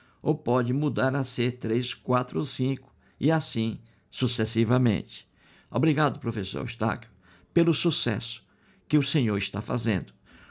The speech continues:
O meu problema é a explicação em escrita.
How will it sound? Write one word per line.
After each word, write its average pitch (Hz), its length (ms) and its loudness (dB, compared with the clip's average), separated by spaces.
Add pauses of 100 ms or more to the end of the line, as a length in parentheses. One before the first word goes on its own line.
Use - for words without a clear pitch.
(120)
O 117 120 4
meu 127 200 6
problema 117 640 0 (480)
é 139 120 4
a 143 60 4
explicação 131 840 0
em 135 120 2
escrita. 117 720 -4